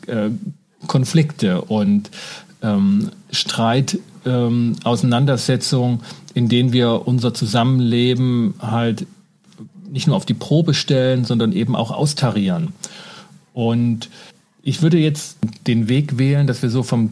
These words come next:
Generellen zum Speziellen der Mediation gehen. Denn der Mediator ist ja nicht der einzige Dritte, sondern es gibt ja auch noch andere. Und was ist aus soziologischer Sicht wichtig, wenn Dritte, neutrale Dritte mit in den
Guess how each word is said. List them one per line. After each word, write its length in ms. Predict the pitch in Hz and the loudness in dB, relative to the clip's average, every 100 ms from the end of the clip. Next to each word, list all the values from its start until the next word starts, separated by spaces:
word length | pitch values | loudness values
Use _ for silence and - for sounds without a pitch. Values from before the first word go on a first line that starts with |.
| - | -4
Generellen 680 | - 135 160 135 127 135 131 - | 0 2 2 2 2 2 0 -4
zum 680 | - 127 123 127 120 120 | -4 -2 0 0 0 -2
Speziellen 800 | - - 131 - - 123 120 131 | -4 -2 -2 -2 -2 0 2 2
der 120 | 123 120 | 2 2
Mediation 800 | 120 117 110 - - 110 101 98 | 2 2 0 -2 0 2 2 2
gehen. 160 | 92 | 0
Denn 180 | 98 107 | 2 2
der 120 | 104 | 2
Mediator 520 | 110 104 110 127 131 | 0 2 0 0 -2
ist 100 | 98 | -2
ja 80 | 127 | -2
nicht 200 | 110 107 | -2 -2
der 120 | 98 | -2
einzige 540 | 92 143 160 165 165 156 - - - - | 0 -2 -2 0 0 -2 -4 -20 -20 -14
Dritte, 340 | - 139 147 117 | -2 -2 0 -2
sondern 140 | 113 | -2
es 60 | - | -2
gibt 180 | 113 107 | -2 -2
ja 60 | |
auch 60 | 90 | 0
noch 280 | 104 - - | -2 -4 -2
andere. 460 | 139 151 127 135 - - - - - | 2 2 2 -2 -4 -14 -20 -20 -8
Und 340 | 127 123 120 127 | -2 0 0 -4
was 240 | - 131 143 | -4 -4 -2
ist 160 | 151 143 | -2 -2
aus 200 | 139 - | -2 0
soziologischer 800 | 147 - 117 123 156 165 139 107 | 0 0 2 2 2 2 0 -2
Sicht 520 | - 110 - - - - - - - | 0 -2 -2 -10 -16 -20 -20 -18 -6
wichtig, 720 | 107 98 123 - - 117 - 107 | -4 0 -2 -2 -2 -2 -2 -2
wenn 320 | 113 104 104 - | 0 2 0 -2
Dritte, 680 | - - 147 147 120 92 85 | -8 0 0 2 0 0 -2
neutrale 640 | - 120 113 - 123 156 131 | 0 0 0 0 2 2 2
Dritte 500 | - 143 147 143 123 | 0 0 2 2 2
mit 300 | 113 120 - | 2 0 0
in 140 | 127 | 0
den 340 | 120 117 123 | 2 2 0